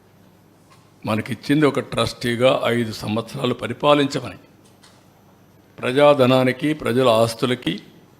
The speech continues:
రక్షణగా ఉండమని మనకు అధికారం ఇచ్చారు తప్ప, పెత్తందారీ వ్యవస్థలో ఇష్టప్రకారం చేసి ఆరు వందల నలభై కోట్ల రూపాయలు తగలబెట్టే పరిస్థితికి వచ్చారు.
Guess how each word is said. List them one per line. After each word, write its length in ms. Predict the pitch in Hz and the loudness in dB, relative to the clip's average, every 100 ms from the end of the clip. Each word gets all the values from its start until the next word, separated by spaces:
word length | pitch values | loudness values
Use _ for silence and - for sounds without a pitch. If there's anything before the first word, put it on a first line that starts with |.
| _ _ - | _ _ -16
రక్షణగా 640 | - 120 - 160 160 156 151 | -4 -4 0 2 4 8 8
ఉండమని 360 | 139 131 131 | 8 4 2
మనకు 260 | 123 117 117 | 0 -2 -4
అధికారం 400 | 113 117 117 110 | -6 -2 -2 -4
ఇచ్చారు 300 | 107 107 101 | -8 -8 -8
తప్ప, 600 | - 107 160 190 - - - _ _ _ _ _ _ _ 107 | -8 -6 0 0 0 -10 -20 _ _ _ _ _ _ _ -6
పెత్తందారీ 640 | 107 - 131 123 120 117 | -2 2 2 4 2 2
వ్యవస్థలో 580 | 110 113 110 - 120 120 | 0 0 -2 -2 0 0
ఇష్టప్రకారం 840 | 104 - 131 120 120 113 110 104 | -2 -8 -10 -6 -6 -4 -4 -6
చేసి 440 | 104 101 - 107 90 - _ _ _ _ - | -10 -10 -8 -8 -10 -20 _ _ _ _ -4
ఆరు 340 | 110 120 135 135 | 4 6 8 6
వందల 320 | 131 123 123 | 4 4 2
నలభై 200 | 117 113 | 2 0
కోట్ల 240 | 110 110 110 | -2 -4 -6
రూపాయలు 320 | 104 131 131 | -4 -2 0
తగలబెట్టే 540 | 131 113 117 107 120 | 0 0 0 -2 -6
పరిస్థితికి 460 | 101 101 - 120 98 | -8 -8 -10 -14 -16
వచ్చారు. 340 | - - - | -14 -16 -16